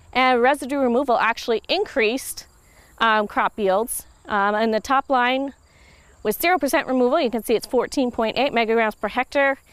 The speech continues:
and then versus a hundred percent removal at sixteen point two. So what did we find bet-,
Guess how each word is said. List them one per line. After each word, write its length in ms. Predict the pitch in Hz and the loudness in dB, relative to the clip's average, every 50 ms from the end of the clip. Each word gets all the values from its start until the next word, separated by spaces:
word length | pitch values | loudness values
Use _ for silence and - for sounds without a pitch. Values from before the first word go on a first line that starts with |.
| _ _ - | _ _ -4
and 260 | 262 254 247 240 247 | 0 0 2 2 2
then 500 | 247 240 233 233 233 233 226 220 226 208 - _ _ _ _ | 2 2 2 2 2 0 -2 -4 -8 -12 -16 _ _ _ _
versus 280 | 262 262 - 247 233 | -2 -2 0 0 -4
a 60 | 240 233 | -2 0
hundred 220 | 320 381 381 - | 0 0 0 0
percent 280 | - 262 - 294 - - | -2 -2 -2 -2 -2 -2
removal 380 | 240 233 220 208 196 220 - - | -2 0 0 0 0 -2 0 0
at 160 | - 196 - | 0 0 0
sixteen 520 | - - 214 - - - - 220 214 214 190 | -4 -8 -8 -10 -8 -4 -2 -2 -2 -2 -2
point 320 | - 214 208 202 - - | -2 -2 -2 -2 -4 -6
two. 240 | - - 302 320 - - - _ _ _ _ _ _ _ _ _ _ - - - - - - - _ - - - _ - _ _ _ _ _ _ _ _ - _ | -4 -2 0 0 0 -2 -6 _ _ _ _ _ _ _ _ _ _ -20 -20 -20 -20 -20 -20 -20 _ -20 -20 -20 _ -20 _ _ _ _ _ _ _ _ -18 _
So 440 | - - - 302 285 277 277 277 277 | -6 0 4 6 6 6 6 6 6
what 160 | 277 285 311 | 6 4 4
did 120 | 330 330 | 2 2
we 120 | 320 330 320 | 0 -2 -2
find 580 | - - 302 269 247 240 226 233 240 247 240 | 0 0 2 4 4 2 2 0 -2 -2 -4
bet-, 200 | - 247 214 - | -6 -8 -8 -10